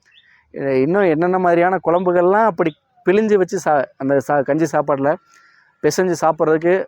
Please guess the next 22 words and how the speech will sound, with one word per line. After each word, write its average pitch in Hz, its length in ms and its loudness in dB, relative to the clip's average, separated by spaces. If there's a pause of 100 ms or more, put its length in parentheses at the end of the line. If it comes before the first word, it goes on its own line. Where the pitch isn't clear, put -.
ரொம்ப 165 380 0
ருசிச்சு 180 380 0
ரசிச்சு 165 460 0
சா-, - 180 -4
சாப்பிட்ட - 460 -4
நபர்கள், 160 460 0 (460)
ஆ, 127 200 -2
எது 170 480 4
ரொம்ப 156 180 0
பொருத்தமா 165 440 0
இருக்குங்கிறதையும் 143 600 0
இந்த 180 120 -2
வீடியோக்குள்ள 139 360 0
கமெண்ட் 127 260 -4
பண்ணுங்க. 117 260 -8 (360)
அப்படி 127 260 -4
கஞ்சிக்கு 196 440 0 (540)
தக்காளி 220 340 2
மிளகாய் 170 300 2
போட்டு 170 240 0
வதக்கி 160 280 0
வச்சு 160 280 0